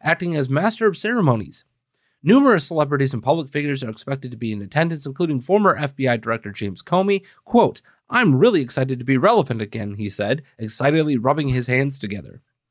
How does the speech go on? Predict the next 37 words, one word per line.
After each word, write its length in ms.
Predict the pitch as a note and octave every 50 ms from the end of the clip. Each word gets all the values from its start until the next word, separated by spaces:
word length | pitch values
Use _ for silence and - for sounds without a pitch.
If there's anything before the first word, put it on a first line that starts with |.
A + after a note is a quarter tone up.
| _ - - - - - - _
According 400 | A#2+ A#2+ - E3+ G3+ A#3 C4 A#3+
to 80 | G3+ F3+
sources, 420 | - - F#3+ F#3 - - C#3 C3+
several 240 | - A3 A#3+ G#3+ E3+
private 380 | - - E3 F3 G#3 F#3 D3+ -
citizens 420 | - F3+ E3 D#3+ - - E3 C#3+
have 160 | C#3+ A#2 A2
questioned 500 | - - D#3+ E3+ - - - E3+ D#3 C#3
why 220 | C#3 C#3 E3+ G#3 A3
taxpayer 480 | A3 - G3 F#3 - _ G3 F3+ E3
money 240 | D3 C#3 C#3 C#3+ C#3+
is 100 | C3+ C3+
being 200 | C3+ C#3 C3 A#2+
used 200 | A#2 B2 B2 -
to 60 | -
throw 220 | - - B2 B2 A#2
a 40 | G#2+
lavish 360 | A2+ A#2+ C3 C3 C3+ C3+ -
party 220 | - C3+ C#3 C3+
for 120 | B2+ - A2
government 420 | G#2 B2 B2+ B2+ B2 B2 A#2 A2+
officials. 520 | A2+ - B3+ C#4 - - E3+ F#3 G3+ - - _ _ _ _ _ _ _ _ _
White 180 | - G2 G#2 G2+
House 200 | G#2 G#2 - -
Press 240 | - C#3+ G3 G#3+
Secretary 420 | - D#3 C#3 - C#3 - D3 D3+ D3
Jen 240 | C#3 - C3 A#2+ A2+
Psaki 400 | - D#3+ F3 G3+ G3 - D#3 C#3
addressed 380 | C3 - G#3 A3+ A#3 A3+ -
these 160 | G#3 G3 F3+
concerns 460 | - - F3+ E3 D#3 E3+ E3+ E3+ D#3+ D#3
during 520 | C#3+ D3 D#3 D#3+ E3 D#3+ D3+ C#3+ C#3 - - - -
her 140 | - F3 F#3
daily 380 | D#3+ C#3 C#3+ C#3 D#3+ D#3+ E3 D3
press 360 | C#3 - - B2 A#2+ A#2+ -
briefing. 600 | - _ - G#3 B3+ C4+ A#3+ - D3 B2 - - _ _ _ _ _ _ _ _ _
Quote, 500 | - - - C4+ B3+ E3 G#2+ - -